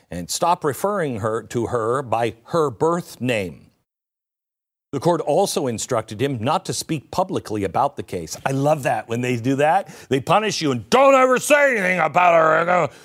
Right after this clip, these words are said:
punish you even more. I want him to disappear. The father spoke out because he was desperate to save his daughter. Did it work? No. He was arrested, sent to prison, and only recently has had his sentence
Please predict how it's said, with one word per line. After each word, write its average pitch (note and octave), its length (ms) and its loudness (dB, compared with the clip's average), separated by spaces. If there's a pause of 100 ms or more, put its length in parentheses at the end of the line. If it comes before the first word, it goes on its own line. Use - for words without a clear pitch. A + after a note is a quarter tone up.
(220)
punish G#3+ 380 0
you B3 160 2
even G#3+ 380 2
more. A3+ 460 6 (180)
I D4 200 4
want D4 240 6
him C#4 80 -2
to C#4 100 0
disappear. A#3+ 1200 4 (1200)
The C3+ 100 -4
father A3 320 4
spoke - 440 0
out C#3 380 2 (160)
because A#2 720 0
he C#3+ 140 -2
was B2 180 -4
desperate D3+ 640 0
to C3+ 100 -4
save C3+ 320 -2
his A2+ 220 -4
daughter. A2 480 0 (380)
Did B2+ 80 0
it C#3+ 80 2
work? E3 300 0
No. F2 200 -8
He D#3 160 -2
was F3 140 0
arrested, G3+ 580 0 (320)
sent A#3 360 -2
to E3 80 -4
prison, B2 500 -4 (340)
and B2+ 260 0
only G#3 280 0
recently C#3+ 600 -2
has A#2+ 180 -2
had B2 180 0
his A2+ 220 -4
sentence C#3 500 -4